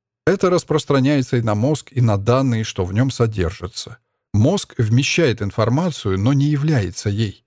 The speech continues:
Теоретически её можно удалить, как мы это делаем с аудиофайлом или фильмом.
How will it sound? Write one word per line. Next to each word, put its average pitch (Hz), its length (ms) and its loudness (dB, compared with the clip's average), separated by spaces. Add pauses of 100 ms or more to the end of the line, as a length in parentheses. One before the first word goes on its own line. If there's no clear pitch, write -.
(560)
Теоретически 147 680 0
её 180 200 2
можно 170 320 0
удалить, 147 440 2
как 120 200 -2
мы 113 100 2
это 104 140 0
делаем 110 340 0
с - 100 -6
аудиофайлом 92 920 -2
или 87 240 -8
фильмом. 110 500 -4